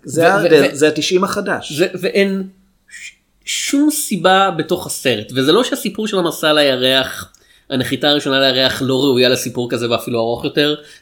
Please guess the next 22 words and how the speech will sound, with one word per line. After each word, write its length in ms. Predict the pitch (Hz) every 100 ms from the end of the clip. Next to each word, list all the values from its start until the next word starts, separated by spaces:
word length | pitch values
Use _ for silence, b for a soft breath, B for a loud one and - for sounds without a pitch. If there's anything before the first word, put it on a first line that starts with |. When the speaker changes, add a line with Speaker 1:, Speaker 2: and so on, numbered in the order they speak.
| -
Speaker 2:
בניגוד 280 | 131 127 156
למה 120 | 160
שאנשים 240 | 147 156
אומרים, 200 | 139 135
העובדה 220 | 123 123
שאנחנו 220 | 127 143 127
יודעים 140 | 127
איך 80 | -
זה 60 |
מסתיים 640 | 127 - 127 120 123 123 131 B B B 139
היא 80 |
חסרת 380 | 120 120 135 127
משמעות, 540 | 131 - 135 156 240 -
זה 140 | 139
שהדרך 380 | - 143 208 -
שבה 140 | 196
הוא 80 | 196
בוחר 180 | - 180
לספר 260 | 170 -
את 80 | 165
הסיפור 420 | - 165 254 285
הזה, 240 | 214 185